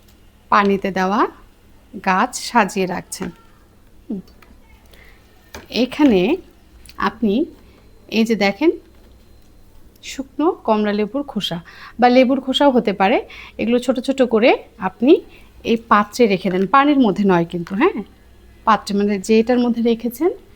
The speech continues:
সেখানে চারপাশে কয়েকটি কমলা লেবুর খোসা, লেবুর খোসা শুকনো করে সুন্দর করে রেখে দিন।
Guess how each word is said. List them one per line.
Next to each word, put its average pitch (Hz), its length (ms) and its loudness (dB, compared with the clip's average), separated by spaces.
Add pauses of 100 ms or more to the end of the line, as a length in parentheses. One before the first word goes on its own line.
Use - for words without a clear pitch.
(300)
সেখানে 240 400 -2
চারপাশে 196 560 0 (440)
কয়েকটি 196 360 0
কমলা 208 280 2
লেবুর 208 260 -2
খোসা, 220 400 0
লেবুর 202 340 -4
খোসা 220 280 -6
শুকনো 285 400 0
করে 175 220 -2 (220)
সুন্দর 208 320 -2
করে 208 240 -4
রেখে 196 220 -2
দিন। 311 160 -2